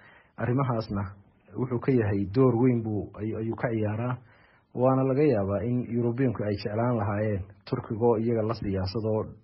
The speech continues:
eh, dhan wax loo eegaya inay, inay helaan. Laakiin Turkigu taa ma danaynayo hadda.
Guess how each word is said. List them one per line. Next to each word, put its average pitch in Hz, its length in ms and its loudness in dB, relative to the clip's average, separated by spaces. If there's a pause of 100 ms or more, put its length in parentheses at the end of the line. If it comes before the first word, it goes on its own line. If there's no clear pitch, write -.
(720)
eh, 98 220 -4 (380)
dhan 110 280 -2
wax 92 120 0
loo 120 160 2
eegaya 104 480 0 (100)
inay, 110 220 -4
inay 104 240 -2
helaan. 101 340 -2 (720)
Laakiin 131 420 0 (960)
Turkigu 110 380 0
taa 123 260 2 (600)
ma 123 220 0
danaynayo 107 560 0
hadda. 90 260 -4